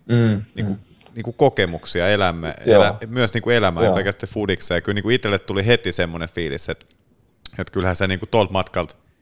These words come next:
Speaker 2: tulet poistuu niinku ihan hemmetisti rikkaampana. Ja nyt mä en puhu pelkästään niistä poketeista, vaan mä puhun niinku oikeasti elämän, <laughs> elämänkatsomusta ja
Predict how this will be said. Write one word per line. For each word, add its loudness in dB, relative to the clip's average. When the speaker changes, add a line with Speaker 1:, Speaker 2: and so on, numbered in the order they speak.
Speaker 2:
tulet -6
poistuu 2
niinku -4
ihan 0
hemmetisti -2
rikkaampana. -10
Ja -2
nyt 4
mä 4
en 2
puhu 0
pelkästään 0
niistä -6
poketeista, -2
vaan -4
mä -6
puhun -6
niinku -2
oikeasti -2
elämän, 2
<laughs> 0
elämänkatsomusta 0
ja 2